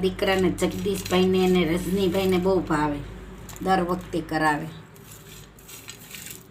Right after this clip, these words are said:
કે પૂંભણિયા ભજીયા બનાવો એમ. લીલું લસણ આવ્યું નથી ને કાંઈ ભજીયા બનાવવાનું કીધું નથી. તો આપણે આની હારે સર્વ કરશું.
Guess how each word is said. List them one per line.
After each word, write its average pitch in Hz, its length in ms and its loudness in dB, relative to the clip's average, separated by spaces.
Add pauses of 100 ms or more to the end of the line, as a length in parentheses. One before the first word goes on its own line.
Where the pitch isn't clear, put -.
(380)
કે 165 80 -6 (220)
પૂંભણિયા 175 560 0
ભજીયા 165 380 -4
બનાવો 156 400 0
એમ. 156 140 -12 (1300)
લીલું 190 360 6
લસણ 190 320 4
આવ્યું 190 360 4
નથી 175 220 0
ને 160 180 4
કાંઈ 180 240 0
ભજીયા 180 400 2
બનાવવાનું 165 500 4
કીધું 165 360 0
નથી. - 260 -8 (1120)
તો - 120 -20
આપણે 165 260 -4
આની 165 240 4
હારે 160 200 -4 (200)
સર્વ - 260 -10
કરશું. - 420 -16